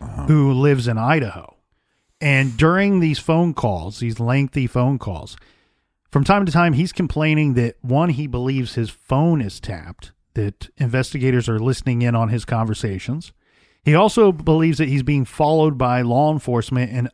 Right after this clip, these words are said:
Speaker 2: unmarked cars.
Speaker 1: Well, if you're a suspect, then that might be something that they do.
Speaker 2: And he has told his brother, his half-brother, that the investigators have been questioning him often and that they were relentless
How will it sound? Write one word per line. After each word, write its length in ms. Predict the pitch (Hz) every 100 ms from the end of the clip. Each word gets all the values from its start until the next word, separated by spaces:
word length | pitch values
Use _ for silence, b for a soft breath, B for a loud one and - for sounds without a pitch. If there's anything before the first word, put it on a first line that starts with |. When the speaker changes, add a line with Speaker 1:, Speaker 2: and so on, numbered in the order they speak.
| -
Speaker 2:
unmarked 560 | 139 127 123 117 -
cars. 680 | - 151 170 107 78 - - _ _ _ _ _
Speaker 1:
Well, 120 | 135
if 80 | 113
you're 140 | 107
a 40 | 87
suspect, 600 | - 92 - 76 71 -
then 340 | 78 73 69 -
that 420 | 52 65 71 - _ _ _
might 200 | - 76
be 120 | 65 67
something 400 | - - 71 67
that 260 | 65 -
they 140 | 69 69
do. 420 | 82 85 - 55 - _ _ _ _ _
Speaker 2:
And 380 | 170 208 233 143
he 340 | - 165 170
has 280 | 147 147 -
told 340 | - 180 165
his 200 | 135 147
brother, 440 | 123 139 127 123 131
his 140 | 127
half-brother, 560 | 131 123 - 123 117 127
that 280 | 117 120 - b b b -
the 120 | 135
investigators 840 | 123 139 185 196 156 143 139 131 -
have 280 | 127 113
been 440 | 113 120 117 110 104 _ _ _ _ _ _ -
questioning 540 | - 151 - 180 165
him 380 | 139 156 165 156 - _ _ _
often 640 | 131 139 - 175 170 185 - _ _ -
and 180 | 147
that 200 | 139 131
they 240 | 117 156 175
were 180 | 151 135
relentless 1000 | 123 117 120 190 214 135 104 98 -